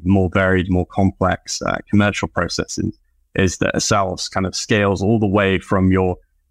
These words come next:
your Acellus core out of the box C O I, C O C, and you can really build that configuration out to, to cater to regions as you open up and expand your therapy and their kind of increasing complexity demands,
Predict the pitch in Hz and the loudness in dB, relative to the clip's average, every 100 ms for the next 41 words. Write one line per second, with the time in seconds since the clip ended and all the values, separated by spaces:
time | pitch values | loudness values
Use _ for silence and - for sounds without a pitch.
0 | - 98 90 123 101 98 - - 107 98 | -2 0 0 0 0 -2 -4 -6 -2 0
1 | 98 92 101 90 95 101 95 - - 92 | 2 0 0 -2 -2 -2 -4 -6 -2 0
2 | 92 90 87 87 - 92 90 - 127 104 | 2 0 -2 -4 -2 0 0 2 2 4
3 | 104 _ _ _ - 98 98 107 98 92 | 2 _ _ _ 2 2 4 4 4 2
4 | - 101 92 98 - - - 104 98 95 | 0 -2 0 -2 -4 -8 -4 -2 0 2
5 | 90 - 95 - 101 95 90 - - 92 | 0 0 -2 -2 -2 -2 -4 -6 -2 -2
6 | 92 - _ _ - 104 - 101 92 98 | -2 -6 _ _ -6 -4 0 0 2 -2
7 | 85 - 101 95 95 - _ _ _ _ | -2 2 4 4 0 -4 _ _ _ _
8 | - 101 110 104 98 98 95 92 90 95 | -2 2 4 4 4 2 4 2 2 2
9 | 92 95 98 92 - 92 - - 98 95 | 2 0 2 0 2 0 0 -4 -2 0
10 | 90 87 - 87 85 - 90 87 - 90 | 0 -2 -2 -2 -2 0 2 2 2 2
11 | 92 90 87 - 90 85 90 - 95 - | 4 2 0 0 0 2 0 2 0 2
12 | 87 - - 95 - 92 90 92 92 92 | -2 -4 -6 -4 0 2 2 2 2 2
13 | 95 90 | 0 -2